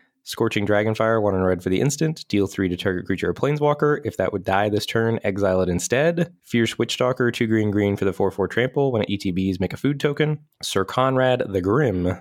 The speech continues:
three black, black, five four. Whenever a creature dies, or a creature card is put into a graveyard from anywhere other than the battlefield, or a creature card leaves your graveyard, Sir Conrad the Grim deals one damage to each opponent,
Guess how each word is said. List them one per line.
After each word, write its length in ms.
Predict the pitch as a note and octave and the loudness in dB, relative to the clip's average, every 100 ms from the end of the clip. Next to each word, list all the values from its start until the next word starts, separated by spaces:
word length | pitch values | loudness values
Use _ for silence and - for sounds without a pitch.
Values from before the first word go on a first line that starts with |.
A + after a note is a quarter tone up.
| - | -6
three 160 | - A2+ | -2 2
black, 280 | A2+ A2 | 2 0
black, 300 | - G#2+ G#2 | 0 0 0
five 320 | - A2 A2 - | -2 -2 -2 -2
four. 440 | G#2+ G#2 G#2 G#2+ - - - _ | 0 2 2 0 -10 -20 -20 _
Whenever 280 | - A#2+ A#2+ | -2 0 0
a 40 | - | 0
creature 240 | A#2 F#2+ | -2 0
dies, 460 | G2 A2 A#2+ C3+ C3 | 2 2 2 0 0
or 160 | C3 | 0
a 40 | C3 | 0
creature 220 | A#2 G#2 | -2 -2
card 220 | - G2 | 0 0
is 80 | - | 0
put 120 | G2+ | -2
into 200 | G2 F#2+ | 0 0
a 40 | |
graveyard 440 | F2+ F#2+ G2 G2 F2+ | 2 2 2 0 2
from 80 | F#2 | 0
anywhere 280 | F#2 F#2 | 2 2
other 100 | F2+ | 2
than 120 | F2+ F2 | 2 0
the 60 | |
battlefield, 560 | G#2 C#3 C#3+ C#3+ C#3+ C#3 _ | 2 0 0 2 2 -2 _
or 160 | E3+ | 0
a 40 | D#3 | 2
creature 240 | A#2 A2 | 0 -2
card 240 | - F#2+ F#2 | 0 0 2
leaves 240 | F#2 F2 | -2 -2
your 80 | - | -2
graveyard, 520 | G2+ F#2+ F#2+ F#2 F#2+ | 0 2 4 2 2
Sir 120 | - | -2
Conrad 340 | F#2+ F#2 F#2 F2 | 0 0 0 -2
the 60 | |
Grim 200 | F#2 F#2+ | 0 0
deals 240 | F#2 F#2 F2+ | 2 0 0
one 200 | G2 F2+ | -2 0
damage 260 | F2+ F2+ | 0 0
to 60 | F2+ | -4
each 80 | F2 | -2
opponent, 400 | D#3+ F3+ F#3 | 0 2 0